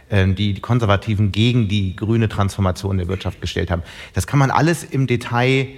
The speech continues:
diskutieren, ob der Weg richtig ist, ob der Weg falsch ist. Was aber passiert ist, dass die Transformation beziehungsweise die, ähm, die Ablehnung jeglicher Transformation,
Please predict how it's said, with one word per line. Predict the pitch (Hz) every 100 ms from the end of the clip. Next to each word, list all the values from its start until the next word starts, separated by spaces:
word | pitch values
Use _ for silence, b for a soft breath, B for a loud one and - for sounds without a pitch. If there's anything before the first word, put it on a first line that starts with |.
| B -
diskutieren, | 113 - 107 - 196 110 101
ob | 92
der | 98
Weg | 101
richtig | 170 180 156
ist, | 139
ob | 123 -
der | 113 104
Weg | 110 117
falsch | - - 247 -
ist. | 101
Was | 123
aber | 131 127
passiert | - 113 - 226 240
ist, | 101 101 B B B -
dass | 127 -
die | 127 123 120 -
Transformation | - 143 143 123 110 - 185 233 151
beziehungsweise | 110 127 117 104 107 107 104 B B -
die, | 113 110 110
ähm, | - 101 92 95 92
die | 101 104
Ablehnung | - - 127 143 135 120
jeglicher | 107 143 139 127 110
Transformation, | - 107 - 104 98 - - 104 127 156